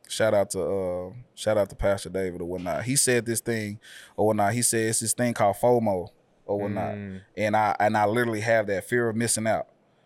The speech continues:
Speaker 1: Like, that was my thing, and I, and I literally, I hate missing out on things.
Speaker 2: Mm.
Speaker 1: Like, that's a pet peeve of mine, and I didn't wanna miss out. So I'm like, "Okay, I'm just gonna," I mean,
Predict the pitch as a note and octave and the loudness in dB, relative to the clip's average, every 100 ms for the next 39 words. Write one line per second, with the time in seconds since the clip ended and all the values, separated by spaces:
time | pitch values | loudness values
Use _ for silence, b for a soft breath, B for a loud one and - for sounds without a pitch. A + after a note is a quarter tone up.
0 | _ - G#2 F2 G2+ B2 C3 B2 A#2 A#2+ | _ 2 2 2 4 4 6 4 4 2
1 | A2 B2+ A#2+ G#2+ A2 A2 A2+ G#2+ - G#2+ | 4 0 0 -2 -2 0 0 0 0 0
2 | G#2+ G#2 A#2 B2 A#2 - A2 G#2 A2+ A#2 | 2 2 0 0 -2 0 -2 -2 -4 -6
3 | A2+ A2 A2+ A#2 A2 G2+ G2+ F#2+ E2+ - | -4 -4 0 2 2 0 -4 -8 -10 -14
4 | A2 G#2+ G#2+ G#2+ C3 C3 - F#3 - A#2 | -12 0 2 6 6 6 4 2 2 2
5 | - C3 A#2 A2 G#2+ G2+ C#3 A2 C#3 C3 | 0 -4 -2 -2 0 0 0 2 2 2
6 | B2+ B2 B2 D3+ B2 - _ b b b | 2 2 2 4 2 0 _ b b b
7 | - B2 A#2+ D3+ B2+ A2+ C3+ C3 B2 C#3 | 2 4 6 6 6 6 4 4 4 4
8 | C3+ B2 B2 A2+ G#2 - b b b b | 0 2 4 4 0 -6 b b b b
9 | - D3+ C3+ A#2+ G#2+ G#2 | 0 4 6 4 0 -6